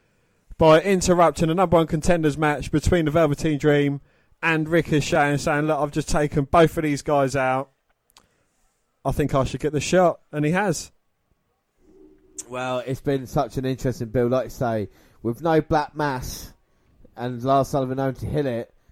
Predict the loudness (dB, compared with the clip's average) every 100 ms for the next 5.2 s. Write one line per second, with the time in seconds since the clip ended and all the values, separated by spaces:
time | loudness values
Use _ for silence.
0 | _ -4 -2 -6 0 0 0 -2 -2 -2
1 | -6 -6 -10 -8 -2 0 2 0 -4 -8
2 | _ _ _ -6 -4 0 2 2 0 -8
3 | -8 -10 -6 -4 -4 -6 -10 -8 -6 -6
4 | -6 -8 -12 _ _ _ _ _ -12 -10
5 | -10